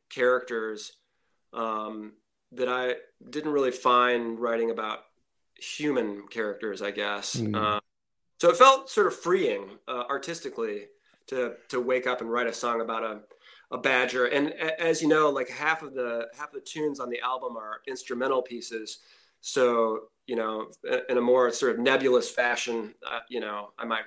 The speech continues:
Speaker 1: write a song about, um, uh, to take an example of one that didn't end up on the album, but, um, I wrote a tune called Dance of the Red Squirrels.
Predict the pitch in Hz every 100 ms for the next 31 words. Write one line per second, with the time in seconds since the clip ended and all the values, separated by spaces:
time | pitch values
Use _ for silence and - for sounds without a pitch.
0 | - 120 110 - 117 113 110 113 110 -
1 | _ _ _ _ 113 110 104 98 98 -
2 | _ _ _ _ _ - - - 120 117
3 | 57 - - 123 117 107 117 110 117 104
4 | 117 117 113 - 202 185 147 135 127 123
5 | 120 113 113 117 113 117 117 117 113 104
6 | 101 _ _ _ 127 135 131 123 - -
7 | 147 139 127 120 113 - 131 135 135 120
8 | 117 123 - - 123 120 123 113 107 104